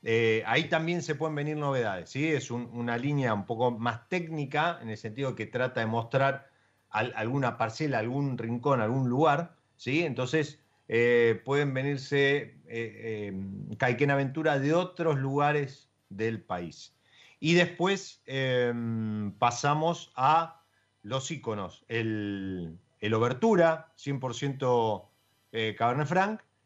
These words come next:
y el Mai, el ícono de la bodega, el, el tope de gama, está en siete mil quinientos ya, eh, el Mai que es Malbec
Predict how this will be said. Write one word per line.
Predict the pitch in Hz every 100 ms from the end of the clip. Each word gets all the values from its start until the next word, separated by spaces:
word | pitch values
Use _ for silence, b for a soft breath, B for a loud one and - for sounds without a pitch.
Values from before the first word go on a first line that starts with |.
| _
y | 139 156
el | 170 175
Mai, | 156 170 156 160 175 _ _ _ -
el | 110
ícono | 131 - 131 123
de | 120
la | 120
bodega, | 131 151 131 127 131
el, | 98 98
el | 95 92
tope | - 117 120
de | 120
gama, | 123 123 123 B B B -
está | 90 110
en | 107 101 95 87
siete | - 104 101
mil | 107
quinientos | 104 117 147 120 107 101
ya, | 127 160 b b b
eh, | 107 110 107 104
el | 113 113
Mai | 131 139
que | 127 123
es | 113
Malbec | 123 113 104 92 -